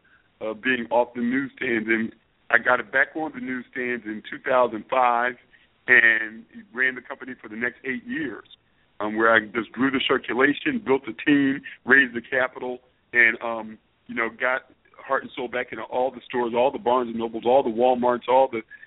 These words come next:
you know, C V S, you name it. We are in all those magazines across the country. And it was really fascinating because as I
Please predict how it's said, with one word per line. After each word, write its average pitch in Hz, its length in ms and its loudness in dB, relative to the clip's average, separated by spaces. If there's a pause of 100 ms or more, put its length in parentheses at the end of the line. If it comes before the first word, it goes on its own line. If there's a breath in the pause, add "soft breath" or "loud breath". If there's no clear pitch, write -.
(140 loud breath)
you 117 120 2
know, 107 140 4 (120)
C 147 120 2
V 131 200 4
S, 123 220 6
you 143 100 -2
name 127 220 4
it. 117 100 2
We 127 160 4
are 113 200 6
in 110 80 -2
all 117 200 6
those 131 220 0
magazines 120 540 2
across 113 340 2
the 104 60 -12
country. 127 460 0
And 107 120 0 (640 loud breath)
it 139 40 4
was 131 140 6
really 170 200 6 (100)
fascinating 123 720 2
because 120 220 -10 (120)
as 123 120 -10
I 160 100 -6